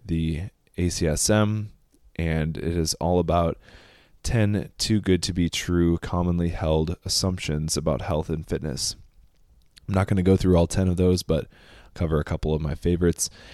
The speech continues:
and then we'll round out today's episode with the Release Radar recap. So we're gonna start off today's episode talking about emotions and why music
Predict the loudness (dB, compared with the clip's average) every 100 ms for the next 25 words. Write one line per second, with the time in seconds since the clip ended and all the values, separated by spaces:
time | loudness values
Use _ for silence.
0 | -20 -6 0 4 6 6 4 4 2 2
1 | 2 2 2 -2 0 2 2 0 0 -2
2 | -2 -2 -2 -2 -2 0 -2 -4 -2 -2
3 | -2 -2 -2 -6 -8 -2 -2 -2 -8 -4
4 | -6 -6 -16 -10 -2 0 0 0 -2 -2
5 | 0 2 2 2 0 -2 -2 -2 0 -2
6 | -2 0 0 -2 -8 -20 -20 -20 -6 -4
7 | -2 0 0 -2 -6 -14 -6 -2 0 -2
8 | -2 -2 -2 -4 -4 -4 -4 -2 -2 0
9 | 0 0 0 -2 -4